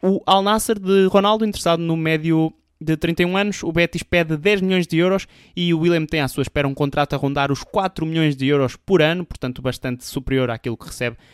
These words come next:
em Sevilha. Eh, a duração está entre os dois e os três anos, é uma das coisas que também falta acertar. E o que é que ainda falta acertar?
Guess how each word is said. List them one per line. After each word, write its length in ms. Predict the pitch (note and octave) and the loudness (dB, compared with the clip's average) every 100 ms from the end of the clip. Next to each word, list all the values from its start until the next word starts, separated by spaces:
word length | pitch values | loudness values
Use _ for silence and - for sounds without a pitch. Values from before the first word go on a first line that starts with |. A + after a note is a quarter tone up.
| _ | _
em 140 | F#3+ F#3+ | 2 2
Sevilha. 560 | - F3+ G3 G3+ G3+ - - - | 0 0 0 0 -2 -4 -20 -4
Eh, 300 | D#3 D3+ - | 0 0 2
a 60 | E3+ | 2
duração 480 | E3 D3 D#3+ D#3+ - - | 2 2 0 -2 -6 -16
está 300 | - D3 - | -2 0 0
entre 240 | D3 D3 C3+ | -2 -2 -2
os 80 | |
dois 320 | C3+ D3 C3+ - | 2 2 2 -2
e 60 | C#3+ | -6
os 80 | |
três 220 | - C#3 D#3+ | -2 -2 -2
anos, 180 | E3 | -2
é 60 | D3 | -2
uma 120 | C#3 | -2
das 120 | C3 | -4
coisas 320 | - C3 C3 - | -2 -2 -2 -8
que 100 | - | -6
também 220 | C3+ C3 | -6 -2
falta 260 | C#3+ C#3 | -4 -2
acertar. 460 | D3+ F#3 F3+ F#3+ F#3 - _ G3+ | -4 -4 2 2 2 -8 _ 0
E 80 | |
o 60 | G3+ | 2
que 80 | G#3 | 2
é 60 | |
que 140 | G3 G#3 | 0 -2
ainda 140 | G3+ | -2
falta 300 | - G3 F#3+ | 0 0 0
acertar? 440 | F3 E3+ - A2+ | -4 -6 -4 -6